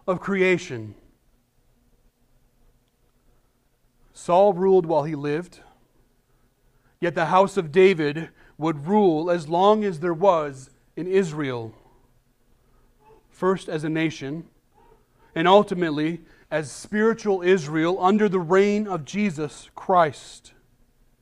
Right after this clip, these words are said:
David wasn't allowed to build a temple or a house of worship for God. He desired to, but his life had been filled with bloodshed. So he was denied that honor.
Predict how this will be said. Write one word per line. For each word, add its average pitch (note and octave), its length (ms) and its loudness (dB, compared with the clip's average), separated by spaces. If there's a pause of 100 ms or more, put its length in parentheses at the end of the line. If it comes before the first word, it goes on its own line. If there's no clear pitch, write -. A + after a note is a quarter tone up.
(1160)
David G#3 380 4
wasn't A#3 320 2
allowed F#3 520 0 (180)
to F#3 100 -4
build F#3 460 4
a F3+ 120 -6
temple F3+ 520 -2
or D3 160 0
a D3+ 40 0
house E3 380 0
of D#3 160 -6
worship F#3+ 400 -2
for E3+ 100 -4
God. D#3 440 -2 (260)
He A3 100 0
desired G#3+ 680 2
to, D#3 300 -8 (460)
but G3+ 140 4
his G#3 180 2
life G3+ 320 6
had G3+ 100 -2
been G3 140 2
filled A3 400 6
with F3 240 0
bloodshed. E3 800 2 (1500)
So D3 120 -14
he E3 100 -6
was E3+ 160 -2
denied E3 540 -2
that C#3+ 140 -2
honor. B2+ 360 -6